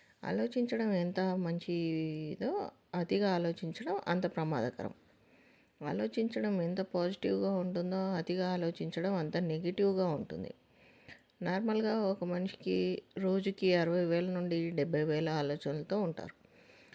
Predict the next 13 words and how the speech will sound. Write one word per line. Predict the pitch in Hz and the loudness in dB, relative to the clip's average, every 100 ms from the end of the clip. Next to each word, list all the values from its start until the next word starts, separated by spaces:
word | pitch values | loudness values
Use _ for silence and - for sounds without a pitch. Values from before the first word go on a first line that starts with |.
| - 190 | -6 -2
అందులో | 214 220 220 | 2 4 4
ఏ-, | 214 180 - - | 6 4 2 -2
ఎనభై | - 180 202 220 | 0 2 4 2
శాతం | 220 202 190 190 202 208 - | 2 -2 0 -2 -2 -4 -2
నెగిటివ్గా | 175 170 190 202 208 202 190 | 0 2 2 4 4 4 2
ఉంటాయి. | 156 - - - - _ _ _ _ _ _ _ | 2 -4 -10 -10 -14 _ _ _ _ _ _ _
అతిగా | 175 190 226 220 | -6 -2 0 2
ఆలోచించడం | 226 202 208 226 208 202 180 180 | 2 0 0 -2 -2 0 0 0
వల్ల | 165 160 147 165 170 - _ _ - | 0 0 -2 -2 -4 -8 _ _ -4
నెగిటివ్ | 160 170 196 214 214 | 0 0 2 2 2
థింకింగ్ని | 196 185 196 185 196 233 | 2 -2 -2 -2 0 0
పెంచినట్టు | 233 160 180 196 196 190 | 0 0 0 0 0 0
అవుతుంది. | 180 143 - - | 0 0 -4 -8